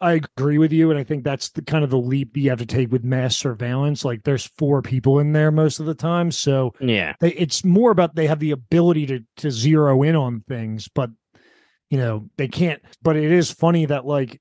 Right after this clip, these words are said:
Speaker 1: you know, if you remember in the first episode, Gloria turns on a, the sink or the fan or something when
Speaker 2: Yep.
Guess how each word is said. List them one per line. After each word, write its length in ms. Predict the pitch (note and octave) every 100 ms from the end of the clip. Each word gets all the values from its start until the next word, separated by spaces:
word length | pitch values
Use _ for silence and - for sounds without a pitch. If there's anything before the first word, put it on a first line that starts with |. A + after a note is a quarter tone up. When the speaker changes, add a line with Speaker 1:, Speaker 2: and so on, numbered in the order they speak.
| -
Speaker 1:
you 120 | D3
know, 100 | C#3
if 80 | C3
you 140 | C#3
remember 480 | C#3 C#3+ D3 C#3+ C#3
in 80 | C3
the 80 | B2+
first 280 | D3 C3+
episode, 380 | D3 B2+ - C3+
Gloria 560 | A#2 C#3+ C#3+ C#3+ C#3 C3
turns 320 | A#2 C#3+ C3+
on 160 | C3+ C3
a, 180 | A#2+ A2
the 100 | C3
sink 460 | - C4 A#3+ D#3 D3
or 80 |
the 80 | C3
fan 540 | A#2 - G#3 G#3+ F3+ D3+
or 60 |
something 380 | B2+ D#3 C3+ C3+
when 200 | C#3 C#3 -
Speaker 2:
Yep. 220 | B2+ -